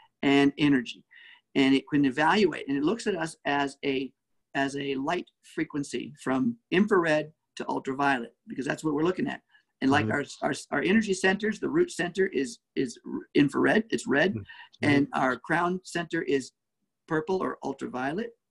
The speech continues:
Speaker 1: violet.
Speaker 2: Mm-hmm.
Speaker 1: So because we know what those exact frequencies are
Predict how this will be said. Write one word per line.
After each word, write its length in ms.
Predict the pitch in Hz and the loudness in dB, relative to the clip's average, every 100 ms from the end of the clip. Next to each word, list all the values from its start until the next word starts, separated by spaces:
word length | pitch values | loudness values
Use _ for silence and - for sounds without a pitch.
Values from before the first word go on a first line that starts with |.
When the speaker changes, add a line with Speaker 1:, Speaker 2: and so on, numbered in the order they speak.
| - | -4
Speaker 1:
violet. 320 | 127 143 196 | -2 -2 -2
Speaker 2:
Mm-hmm. 180 | 107 123 - _ _ _ _ _ - | -4 -4 -8 _ _ _ _ _ 0
Speaker 1:
So 380 | 180 170 160 - _ _ - | 4 6 4 0 _ _ -2
because 540 | 156 - 214 214 - - | -2 2 2 2 0 0
we 200 | 165 165 | 0 2
know 340 | 160 160 175 | 0 0 0
what 280 | 165 165 160 | 0 -2 -2
those 180 | 143 131 | -2 -2
exact 440 | 127 120 - 233 - | -4 -2 -2 -2 -6
frequencies 480 | 165 165 160 139 131 | -6 -4 -4 -4 -6
are 320 | 127 120 247 | -4 -4 -4